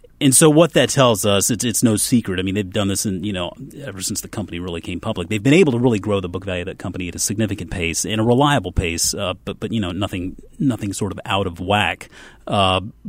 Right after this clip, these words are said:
but the valuation typically trades more along the one point three to one point five times book value,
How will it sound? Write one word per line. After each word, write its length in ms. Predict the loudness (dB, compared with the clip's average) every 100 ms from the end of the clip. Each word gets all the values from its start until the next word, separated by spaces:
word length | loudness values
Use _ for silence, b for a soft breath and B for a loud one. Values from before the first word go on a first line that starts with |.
| 0
but 120 | 0 2
the 40 |
valuation 840 | 4 4 6 6 6 6 4 0
typically 420 | 0 -2 0 2 2
trades 380 | 4 0 2
more 260 | 0 2 2
along 280 | 2 2 2
the 60 |
one 300 | 2 2 2
point 340 | 2 0 0 -4
three 380 | -6 -2 -2 -2
to 100 | -4
one 220 | -4 -6
point 300 | -6 -10 -8
five 400 | -2 0 0 -2
times 320 | -4 -4 -6
book 200 | -8 -6
value, 480 | -2 0 0 -2